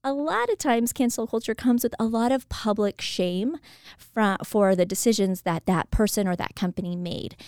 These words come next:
And the people often that do the canceling, they leave zero room for questions, explanations, or even apologies. And so this is the can-, kind of cancel culture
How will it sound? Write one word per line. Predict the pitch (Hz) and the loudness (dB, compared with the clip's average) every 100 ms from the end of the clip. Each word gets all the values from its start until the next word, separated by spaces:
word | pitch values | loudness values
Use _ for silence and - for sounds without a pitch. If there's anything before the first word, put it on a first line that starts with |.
| - - - | -20 -20 0
And | 240 240 233 - | 4 6 4 2
the | 247 | -2
people | 240 330 349 - 381 - | 0 -2 0 0 -2 -2
often | 220 208 - 214 202 196 | 0 0 0 -2 0 -4
that | - - | -6 -4
do | 196 190 | -2 0
the | |
canceling, | 185 - 180 - 226 240 247 - | -2 -6 -6 -4 -2 0 -2 -2
they | 226 233 262 302 302 | 0 2 2 0 -4
leave | - 226 214 202 185 | -10 -6 -4 -2 -4
zero | 190 202 202 | -6 0 2
room | 208 190 175 170 196 | 2 2 0 -4 -8
for | - 190 180 180 - - _ _ _ _ - | -4 0 0 0 -4 -16 _ _ _ _ -6
questions, | - 220 - 226 208 208 202 - | 0 2 2 2 2 2 0 -4
explanations, | 208 - - 214 196 190 202 190 190 190 | -4 -4 0 0 0 0 0 2 0 -2
or | - | -2
even | 202 277 269 | 0 2 2
apologies. | 214 170 156 135 82 - - - - _ | 2 0 0 -4 -8 -10 -14 -18 -20 _
And | 240 233 233 - | 2 4 2 0
so | - 233 | 0 0
this | 311 - | 0 0
is | 494 | -2
the | - | -2
can-, | - 214 190 | -2 -2 -2
kind | - 185 | -4 -2
of | |
cancel | - 180 - | -2 -4 -6
culture | 175 175 170 | -8 -6 -6